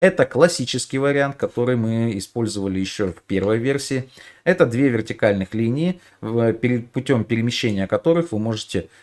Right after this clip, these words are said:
выделить интересующий вас, э, участок на графике и посмотреть именно, э,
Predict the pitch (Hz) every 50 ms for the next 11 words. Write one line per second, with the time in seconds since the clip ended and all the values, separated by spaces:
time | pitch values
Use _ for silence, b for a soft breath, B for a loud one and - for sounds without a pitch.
0 | b b - 92 104 135 143 143 156 147 147 147 - 101 98 - 107 98 95 -
1 | - 117 117 113 113 - - 95 87 98 104 107 - - - - 101 101 98 98
2 | - 117 - - - 107 98 - - 101 - - 104 98 90 87 92 87 76 -
3 | - 127 - - 165 - - - - - - - - 95 92 139 151 156 156 -
4 | 107 113 127 131 131 127 123 123 120 123 - _ _ _ _ _ _ _ _ _
5 | _ - 101